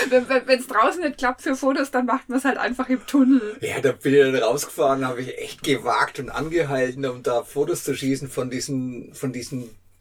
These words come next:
Speaker 2: von dieser Grotte, von dieser beleuchteten Grotte. Aber das ist schon skurril, das fand ich schon, fand ich schon irre.
Speaker 1: Also wobei ich finde ja,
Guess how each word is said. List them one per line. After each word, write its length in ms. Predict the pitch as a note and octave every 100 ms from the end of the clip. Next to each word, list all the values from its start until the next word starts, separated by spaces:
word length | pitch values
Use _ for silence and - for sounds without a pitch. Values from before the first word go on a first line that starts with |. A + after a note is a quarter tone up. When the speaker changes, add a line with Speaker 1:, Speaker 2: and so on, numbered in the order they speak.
| _
Speaker 2:
von 220 | - D3
dieser 200 | B2+ C3+
Grotte, 500 | B2+ - D3 - C#3
von 140 | C3+ B2+
dieser 280 | A#2+ B2+ A2+
beleuchteten 800 | - C3 B2 A#2 A#2+ D#3 C3 C3
Grotte. 320 | - E3+ - - -
Aber 100 | D#3+
das 60 | G3
ist 80 |
schon 120 | A3 F3+
skurril, 460 | - E3+ D3 E3+
das 140 | F3 -
fand 200 | D3+ D3+
ich 100 | -
schon, 300 | D3 C#3 C3 - - -
fand 180 | C#3+
ich 80 | D3
schon 200 | C#3 C3
irre. 360 | C#3 C#3+ F3 E3+ - -
Speaker 1:
Also 180 | - B3
wobei 260 | B3+ A3 -
ich 280 | B3 - _ _ - - -
finde 300 | D4+ E4 B3
ja, 240 | F3+